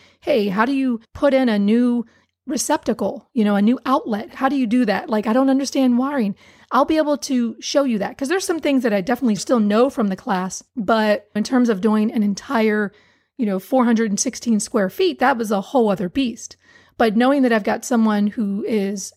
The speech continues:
a master electrician who owns his own company that I'll be able to consult with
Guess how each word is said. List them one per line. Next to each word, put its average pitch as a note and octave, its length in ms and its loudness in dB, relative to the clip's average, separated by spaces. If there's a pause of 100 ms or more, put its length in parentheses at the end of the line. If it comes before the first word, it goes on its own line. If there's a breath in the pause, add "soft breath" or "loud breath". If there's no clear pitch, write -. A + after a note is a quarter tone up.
(140)
a G#3 160 -2
master A#3 420 0
electrician C#4 680 0
who A3+ 120 0
owns A3 160 2
his A#3+ 120 -2
own A#3+ 120 2
company A#3 500 -2 (420 soft breath)
that A3 100 0
I'll A3 160 4
be A#3 160 -2
able G#3+ 180 -2
to G#3+ 400 -2
consult A3+ 480 -2
with F4 300 -2